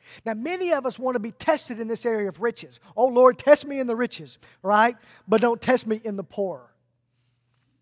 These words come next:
See, we believe that being richer would make things better in our marriages.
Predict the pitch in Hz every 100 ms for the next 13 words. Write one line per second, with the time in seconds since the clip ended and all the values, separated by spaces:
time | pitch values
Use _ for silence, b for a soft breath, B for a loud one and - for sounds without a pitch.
0 | _ _ _ _ _ _ _ _ _ _
1 | _ _ - 208 220 202 214 226 233 180
2 | 175 - 214 220 196 190 247 - 196 180
3 | 170 _ _ - 208 202 208 185 151 202
4 | 208 196 175 180 165 165 170 160 135 123
5 | - - -